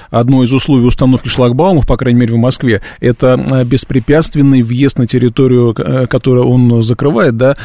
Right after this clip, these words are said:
машин, спецслужб, там, полиции, скорой, М Ч С и так далее. Поэтому, как, как, когда такая машина подъезжает, да, то какой-нибудь там дежурный или консьерж, он обязательно открывает шлагбаум. К-, как правило, они просматриваются. В том числе и на случай, если машина их повредит.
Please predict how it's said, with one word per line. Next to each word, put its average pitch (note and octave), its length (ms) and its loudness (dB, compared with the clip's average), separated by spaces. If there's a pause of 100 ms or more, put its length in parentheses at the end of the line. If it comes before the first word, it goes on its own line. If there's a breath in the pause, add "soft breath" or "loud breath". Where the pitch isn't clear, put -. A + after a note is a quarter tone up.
машин, A#2+ 480 0
спецслужб, C3+ 540 0
там, G#2 160 -2
полиции, C#3+ 480 0
скорой, D3 380 0
М A#2+ 80 2
Ч C#3+ 180 0
С - 80 -4
и C3 40 -2
так A#2+ 160 -6
далее. G#2+ 220 0
Поэтому, A2+ 220 -4
как, B2 160 -2
как, B2+ 180 -4
когда C#3 240 0
такая B2 280 -2
машина B2+ 340 2
подъезжает, B2+ 640 0
да, B2+ 180 0 (240 loud breath)
то C3 120 -2
какой-нибудь B2+ 500 0
там A#2 120 0
дежурный C3+ 540 2
или A#2+ 140 2
консьерж, C3+ 500 0
он B2+ 160 0
обязательно B2+ 440 0
открывает B2 360 -2
шлагбаум. B2 640 -2
К-, B2 160 -8
как C3 180 -4
правило, E3 260 2
они B2+ 120 2
просматриваются. G#2 840 -2 (160 loud breath)
В - 80 -18
том F3+ 200 0
числе D3+ 200 0
и B2+ 40 4
на B2+ 120 2
случай, D3+ 380 0
если C3+ 200 0
машина B2 380 2
их B2+ 120 -2
повредит. A#2+ 520 -2